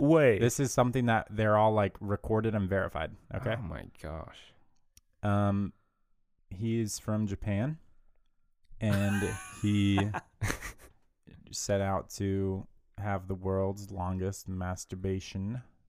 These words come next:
Speaker 1: Like, he
Speaker 2: session.
Speaker 1: trained himself?
Speaker 2: Yeah, like, he works at it. He has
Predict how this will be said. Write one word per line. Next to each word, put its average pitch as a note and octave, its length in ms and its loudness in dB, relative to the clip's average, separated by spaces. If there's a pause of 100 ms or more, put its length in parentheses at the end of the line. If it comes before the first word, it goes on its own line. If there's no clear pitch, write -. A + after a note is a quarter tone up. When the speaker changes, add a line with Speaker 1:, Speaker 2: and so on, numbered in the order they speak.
(320)
Speaker 1:
Like, G2+ 100 -2
he A2 100 -2
Speaker 2:
session. A#2+ 180 2
Speaker 1:
trained A#2+ 300 4
himself? F3 560 0 (260)
Speaker 2:
Yeah, G2+ 380 0
like, F#2+ 220 -4
he A2 180 -2
works F#2+ 480 -2
at F#2+ 160 0
it. - 80 -4
He G2+ 180 -2
has G2+ 480 0